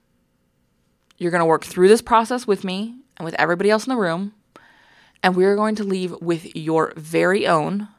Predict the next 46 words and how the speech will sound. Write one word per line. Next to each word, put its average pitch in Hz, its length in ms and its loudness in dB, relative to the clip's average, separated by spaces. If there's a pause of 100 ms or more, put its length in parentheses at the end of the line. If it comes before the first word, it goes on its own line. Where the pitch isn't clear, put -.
(260)
custom 190 720 -4 (520)
strategy - 640 -4 (680)
that - 120 -20
you 185 100 -14
can 170 180 -10
work 202 420 -4 (200)
and 180 120 -12
you 175 60 -8
can 170 160 -10
test. - 580 -10 (500)
All 165 80 -8
right? 220 420 -2 (640)
If 269 220 0
you 311 100 0
have 262 240 0
any 240 240 2
questions 220 480 0
for - 80 -8
me 240 100 0
about 185 240 0
Backstage - 460 -2
Live 262 560 0
or 180 80 0
building 165 320 -2
a 165 60 -6
strategy 233 680 2 (400)
or 330 120 2
really 226 220 0
just 156 180 -8
anything, 220 480 -4
come 196 220 -4
on 156 80 2
over 147 180 2
to 143 60 -2
Instagram 147 440 -4
and 160 320 -2
let 147 180 0
me 135 120 -8
know. 294 460 0 (120)
I'm 185 180 -4 (240)
love 196 360 2
getting 165 180 -6
to 165 80 -12
talk - 220 -2
to - 100 -8
you. 247 180 -4